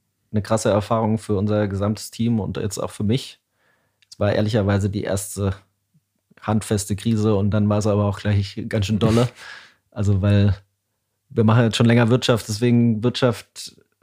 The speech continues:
Speaker 1: hat Krisen, gefühlt alle zehn Jahre, ist bekannt. Aber das <laughs> hat irgendwie das öffentliche Leben von einem Tag auf den anderen abgestellt wird und die Gastronomie komplett dicht ist, das
Speaker 2: Steht in
Speaker 1: war
Speaker 2: keinem
Speaker 1: schon
Speaker 2: Businessplan.
Speaker 1: erstmal <laughs> unerwartet.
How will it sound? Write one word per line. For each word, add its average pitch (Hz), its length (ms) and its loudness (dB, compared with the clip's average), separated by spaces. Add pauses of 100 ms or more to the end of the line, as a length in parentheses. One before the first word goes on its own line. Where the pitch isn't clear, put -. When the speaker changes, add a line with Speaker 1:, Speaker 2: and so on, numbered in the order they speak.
Speaker 1:
hat 107 200 -2
Krisen, 143 460 2
gefühlt 127 320 2
alle 113 200 4
zehn 123 180 0
Jahre, 131 320 4
ist 143 140 -2
bekannt. 135 480 0 (320)
Aber 110 260 2
das - 260 0
<laughs> - 0 -
hat 151 180 2
irgendwie 131 340 4 (760)
das 104 240 -2
öffentliche 117 340 4
Leben 113 440 4
von 113 200 2
einem 110 200 2
Tag 113 160 4
auf 107 140 0
den 110 60 0
anderen 110 220 2
abgestellt 113 680 0
wird 117 220 0
und 110 160 -2
die 113 100 0
Gastronomie 113 520 0
komplett 107 440 -4
dicht - 240 -4
ist, - 340 -8
das - 360 -4
Speaker 2:
Steht - 240 -2
in 110 60 0
Speaker 1:
war 104 100 4
Speaker 2:
keinem 120 180 6
Speaker 1:
schon 123 100 2
Speaker 2:
Businessplan. 113 540 2
Speaker 1:
erstmal 208 240 6
<laughs> - 40 0
unerwartet. 156 680 4